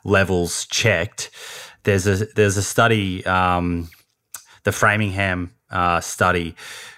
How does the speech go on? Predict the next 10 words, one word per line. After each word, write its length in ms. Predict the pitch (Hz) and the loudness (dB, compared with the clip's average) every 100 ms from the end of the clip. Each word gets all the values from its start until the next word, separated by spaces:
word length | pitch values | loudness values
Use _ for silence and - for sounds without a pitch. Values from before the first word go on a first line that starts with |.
| _ | _
which 560 | 92 92 87 - - - _ _ | -2 -2 -2 -4 -6 -6 _ _
showed 400 | - - 101 92 | -4 2 4 4
that 140 | 92 90 | 2 4
around 320 | 104 131 127 | 4 2 0
thirty-nine 920 | - 110 104 101 104 92 90 92 90 | -2 2 2 2 -2 0 2 0 0
percent 640 | - 92 - 98 92 - - - | -6 -10 -4 -2 -2 -6 -12 -2
of 640 | 95 90 90 87 - - _ _ - | 4 4 4 2 -6 -20 _ _ -4
the 160 | 90 | -2
general 680 | 85 101 95 92 90 85 87 - | 0 0 0 2 0 -2 -6 -6
public 500 | - 95 85 - | -2 0 -2 -6